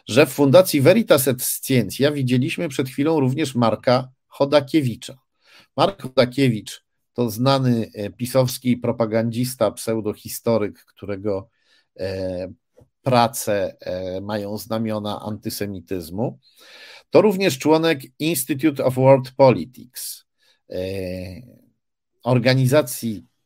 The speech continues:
eksperckiej, tak się na-, tak się nazywa, tak się prezentuje, działającej w Stanach Zjednoczonych i w Polsce. Po lewej stronie widzimy pana Chodakiewicza, uśmiechniętego na stronie,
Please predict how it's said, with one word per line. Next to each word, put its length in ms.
eksperckiej, 880
tak 160
się 160
na-, 400
tak 140
się 200
nazywa, 400
tak 160
się 140
prezentuje, 760
działającej 680
w 80
Stanach 360
Zjednoczonych 640
i 60
w 100
Polsce. 640
Po 80
lewej 300
stronie 360
widzimy 380
pana 280
Chodakiewicza, 800
uśmiechniętego 960
na 180
stronie, 600